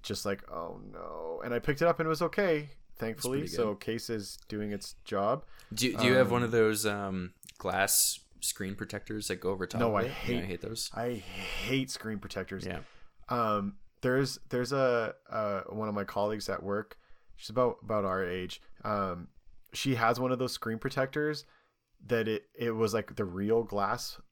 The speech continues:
Speaker 1: screen
Speaker 2: Yeah.
Speaker 1: protector.
Speaker 2: Yeah, I, I have
Speaker 1: And
Speaker 2: one of
Speaker 1: it's,
Speaker 2: those
Speaker 1: like,
Speaker 2: on mine.
Speaker 1: cracked,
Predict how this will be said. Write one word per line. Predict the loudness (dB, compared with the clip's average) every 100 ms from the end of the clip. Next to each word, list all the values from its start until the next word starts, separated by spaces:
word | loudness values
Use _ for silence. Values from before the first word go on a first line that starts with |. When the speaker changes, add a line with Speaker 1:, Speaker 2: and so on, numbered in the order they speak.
| -12
Speaker 1:
screen | -4 -2
Speaker 2:
Yeah. | 0
Speaker 1:
protector. | -2 -2 -2 0 2
Speaker 2:
Yeah, | 4 4
I, | 6
I |
have | 6
Speaker 1:
And | 6
Speaker 2:
one | 4
of |
Speaker 1:
it's, | 6
Speaker 2:
those | 6
Speaker 1:
like, | 6
Speaker 2:
on | 4
mine. | 0
Speaker 1:
cracked, | 6 6 6 2 -2 -12